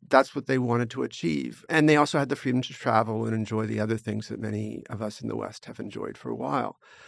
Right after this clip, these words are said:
The only difference, you know, I remember when Putin said he was coming back to power after Medvedev was h-, president for four years, um, he announced this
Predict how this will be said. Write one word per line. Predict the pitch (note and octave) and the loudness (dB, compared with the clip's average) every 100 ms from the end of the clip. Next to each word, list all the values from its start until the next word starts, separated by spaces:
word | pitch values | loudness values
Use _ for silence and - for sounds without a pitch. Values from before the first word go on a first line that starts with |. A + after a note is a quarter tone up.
| - _ _ - | -20 _ _ -2
The | C3 | 2
only | B2+ C#3+ | 6 6
difference, | B2 A#2+ A#2+ G#2+ - - - _ | 4 -2 -2 -4 -10 -16 -18 _
you | - | -10
know, | A#2+ A2 | -8 -8
I | B2 | 2
remember | C3+ C#3 D#3 D3+ | 6 8 8 6
when | C3 B2 | 2 2
Putin | D#3 D3 | -2 -2
said | C3 C3 | 0 0
he | B2 | 0
was | B2 | -2
coming | - C#3+ C3 | -2 0 2
back | B2+ B2 B2 - | 4 4 4 0
to | - A#2 A#2 A2+ - - - - _ | -2 0 0 -2 -10 -20 -20 -20 _
power | - D#3+ D#3 C3 B2 - _ _ - _ - | 6 10 10 10 6 -2 _ _ -20 _ 0
after | C3 B2 - A#2+ A2+ | 2 4 4 2 2
Medvedev | - A#2+ A2 C3 B2+ A2+ | 0 0 2 4 4 2
was | A2+ G#2 - | -2 -4 -6
h-, | - _ _ _ | -14 _ _ _
president | - F3 E3+ C3 A#2+ | 2 4 4 2 0
for | A#2 | -8
four | - A#2 | -2 2
years, | A2+ G#2+ G#2 G#2+ - _ - - - | 2 2 0 -2 -8 _ -20 -20 -4
um, | A2 A2+ | -2 2
he | A#2 | 2
announced | A#2 C#3 C#3 - - | 4 4 2 0 -6
this | - A#2 - - | -2 -2 -4 -16